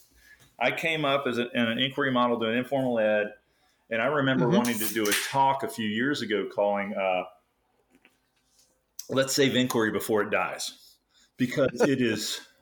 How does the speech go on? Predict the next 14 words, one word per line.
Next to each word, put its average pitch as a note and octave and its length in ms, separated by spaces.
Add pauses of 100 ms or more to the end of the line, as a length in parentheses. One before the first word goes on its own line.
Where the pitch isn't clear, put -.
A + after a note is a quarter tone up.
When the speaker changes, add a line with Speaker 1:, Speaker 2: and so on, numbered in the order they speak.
(140)
Speaker 1:
<laughs> - 1200
right D3 260
now D3+ 240
we C#3 80
have C3 240
the A2 180
N B2+ 140
G C#3 140
S C3+ 180
S, A2+ 240
which G#2 140
is F#2+ 100
great A#2 260
stuff. A2+ 420